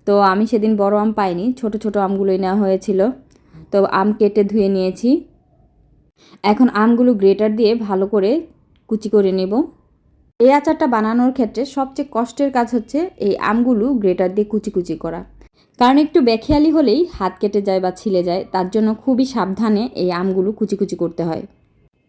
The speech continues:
আম কুচি কুচি করা শেষ, এখন এটাকে আমি লবণ দিয়ে ভালো করে মেখে নিব। এখন আমগুলো আমি একটা জালি ব্যাগের মধ্যে ভরে নেব। অনেকে সুতি কাপড় ইউজ করে, তো আমার কাছে মনে হলো এটা দিয়ে তাড়াতাড়ি পানিগুলো পড়ে যাবে,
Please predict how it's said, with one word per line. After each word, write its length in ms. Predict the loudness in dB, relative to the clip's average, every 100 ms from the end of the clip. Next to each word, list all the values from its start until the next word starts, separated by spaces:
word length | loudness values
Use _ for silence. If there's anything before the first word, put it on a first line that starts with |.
| -2
আম 200 | 2 2
কুচি 240 | 2 -2
কুচি 200 | -2 -2
করা 220 | -2 0 0
শেষ, 260 | -2 -4 -6
এখন 240 | -2 0
এটাকে 260 | 0 -2 -2
আমি 120 | 0
লবণ 380 | 0 0 0 2
দিয়ে 140 | 2
ভালো 300 | 0 -2 -2
করে 280 | -2 -2 2
মেখে 320 | 2 0 0
নিব। 300 | -2 0 -4 -6 _ _ _ _ -8
এখন 260 | -4 -2
আমগুলো 420 | -2 -2 -2 -2 -4
আমি 200 | -4 -6
একটা 220 | -6 -6
জালি 300 | -4 -4 -4
ব্যাগের 300 | -6 -6 -8
মধ্যে 320 | -8 -8 -8
ভরে 320 | -6 -6 -6
নেব। 180 | -6 -10 -12 _ _ _ _ _ -2
অনেকে 200 | 0 2
সুতি 300 | 2 0 2
কাপড় 300 | 2 2 4
ইউজ 260 | 4 2 -2
করে, 280 | -2 0
তো 140 | -2 0
আমার 400 | 0 0 -2 -2
কাছে 240 | -4 -2
মনে 220 | -2 2 4
হলো 240 | 4 2 0
এটা 260 | 0 0 0
দিয়ে 220 | 0 0
তাড়াতাড়ি 520 | 0 0 0 0 -2
পানিগুলো 460 | 0 0 0 0 -2
পড়ে 260 | 0 0 2
যাবে, 320 | 0 -2